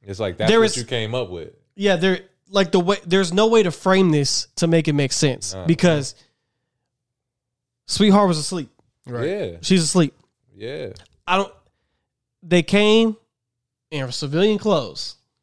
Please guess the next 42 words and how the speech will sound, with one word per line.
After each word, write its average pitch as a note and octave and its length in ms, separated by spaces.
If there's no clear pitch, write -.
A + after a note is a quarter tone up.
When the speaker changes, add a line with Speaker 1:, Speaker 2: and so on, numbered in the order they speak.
Speaker 2:
knocked F3 320
on F3+ 80
the E3 100
door. C3 340
He C#4 160
thought G3 220
he F3+ 60
was E3+ 120
getting E3 200
robbed, G3 440
so F#3 120
he G3 100
grabbed F#3+ 240
his C#3 100
legal F3 300
firearm. G3+ 580
Speaker 1:
Yeah. F#3+ 100
Speaker 2:
And F#3+ 100
since A3 260
he F#3+ 120
Speaker 1:
He - 20
Speaker 2:
saw A3 240
Speaker 1:
did, G#3+ 60
yeah. - 40
Speaker 2:
civilians, A#3+ 580
he F3+ 140
fired F#3+ 360
off. F3 300
They E3+ 200
fired F#3 400
back, A3 280
and F3 160
they G3 60
Speaker 1:
Yeah. F#3+ 60
Speaker 2:
killed G3+ 300
a D3+ 180
innocent F#3+ 400
bystander G3 440
who E3+ 100
was E3+ 120
sleeping. F3 420
Speaker 1:
Yeah. A#2+ 200